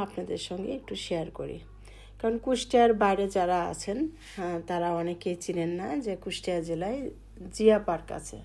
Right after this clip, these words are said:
কিছু কিছু আমি শেয়ার করছি, কারণ আমি যখন এই পার্কের মধ্যে আসি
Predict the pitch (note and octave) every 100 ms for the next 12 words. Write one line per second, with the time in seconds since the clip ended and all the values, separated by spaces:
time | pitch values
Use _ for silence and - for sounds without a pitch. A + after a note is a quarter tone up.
0 | - - - - - - - - - -
1 | - - C4 B3+ C4+ C4 F4+ D4+ G#3 G3+
2 | F#3+ D#3+ D#3+ - - - - - - -
3 | - - - - - - - - - -
4 | - - - - - - B3+ B3 B3 B3
5 | B3+ B3 B3+ B3+ A3 G3 G#3+ G#3 G#3 G3+
6 | - G#3 A3+ A3 - - - F#3 - A3